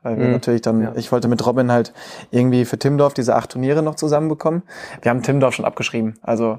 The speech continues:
Speaker 1: als sich Robin verletzt hatte und wir wussten, es dauert relativ lange, haben wir schon gesagt, okay, Timmendorf dieses Jahr wird nicht klappen, wir kriegen gerade so acht Turniere und dass wir dann überhaupt, äh, ja,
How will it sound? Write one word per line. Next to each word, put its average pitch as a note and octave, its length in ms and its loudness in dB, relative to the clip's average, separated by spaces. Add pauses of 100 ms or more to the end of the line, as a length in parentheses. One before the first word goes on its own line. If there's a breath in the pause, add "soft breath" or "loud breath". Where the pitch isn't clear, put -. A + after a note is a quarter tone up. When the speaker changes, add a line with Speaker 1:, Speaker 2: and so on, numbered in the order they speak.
Speaker 1:
als - 200 -6
sich A#2+ 180 -4
Robin A#2+ 160 2
verletzt A#2 320 0
hatte B2+ 260 2
und A#2 100 0
wir A2 120 -2
wussten, A#2 280 -2
es - 440 -6
dauert A#2+ 280 4
relativ A#2+ 340 0
lange, A#2+ 300 0 (300 loud breath)
haben A#2 80 0
wir A2+ 80 4
schon A2+ 140 0
gesagt, A2 260 2
okay, A2+ 220 -2
Timmendorf A#2 320 0
dieses A2 260 0
Jahr A#2 160 2
wird A2 140 -4
nicht - 140 -12
klappen, A#2+ 280 0
wir G#2+ 220 2
kriegen A#2 260 0
gerade A2+ 240 0
so A2 80 0
acht G#2 160 -2
Turniere A#2+ 460 0 (560 loud breath)
und A#2 120 0
dass A2+ 140 2
wir A#2 80 0
dann A2+ 140 2
überhaupt, A2+ 400 2
äh, A2+ 260 0 (1040 soft breath)
ja, G2+ 300 0